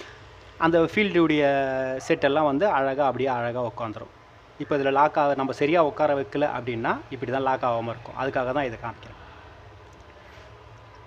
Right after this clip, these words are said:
சுவிட்ச் ஆண்ட ஒயர் கொஞ்சம் தூக்கிட்டு இருந்தாலும்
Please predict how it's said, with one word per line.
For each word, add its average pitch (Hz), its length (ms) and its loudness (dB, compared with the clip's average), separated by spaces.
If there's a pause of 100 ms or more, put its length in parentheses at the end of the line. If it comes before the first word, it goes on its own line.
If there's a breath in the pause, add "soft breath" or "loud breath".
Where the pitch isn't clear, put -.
(160)
சுவிட்ச் - 280 -4
ஆண்ட 151 180 4
ஒயர் 135 320 0 (140)
கொஞ்சம் 139 220 -4
தூக்கிட்டு 135 340 -6
இருந்தாலும் 120 480 -4